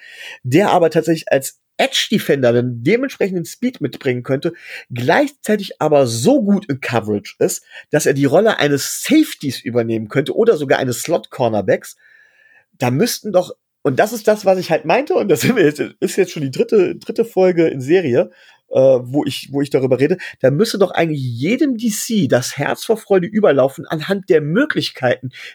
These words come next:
die so ein flexibel einsetzbarer Spieler halt eben bietet. Und deswegen noch mal das Unverständnis,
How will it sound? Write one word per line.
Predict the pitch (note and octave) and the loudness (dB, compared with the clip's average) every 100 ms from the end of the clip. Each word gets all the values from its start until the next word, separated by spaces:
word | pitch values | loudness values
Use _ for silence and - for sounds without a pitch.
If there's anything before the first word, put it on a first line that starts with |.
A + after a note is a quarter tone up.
| - | -4
die | B2+ | 0
so | C3+ | 2
ein | A3 G#3 | 2 0
flexibel | - G3 - F3+ E3+ - | -2 -6 -4 -6 -4 -2
einsetzbarer | F3+ F#3 F3 - D#3+ D3+ | 0 0 -2 -2 0 0
Spieler | C#3 - - D#3+ D3 C3+ - _ _ | -2 -8 -8 0 2 2 -4 _ _
halt | C#3 - | -2 2
eben | C3+ | 0
bietet. | D#3 G#3+ A2 - - - | 0 0 -2 -4 -20 -12
Und | - C3+ | -2 2
deswegen | F3 A#3 G#3+ A3 F#3 | 2 2 0 0 2
noch | D3+ C4+ | 0 2
mal | B3 | 2
das | F3+ E3+ | 2 0
Unverständnis, | - A3+ G3 - F#3+ F#3+ E3+ | -2 0 0 2 2 2 0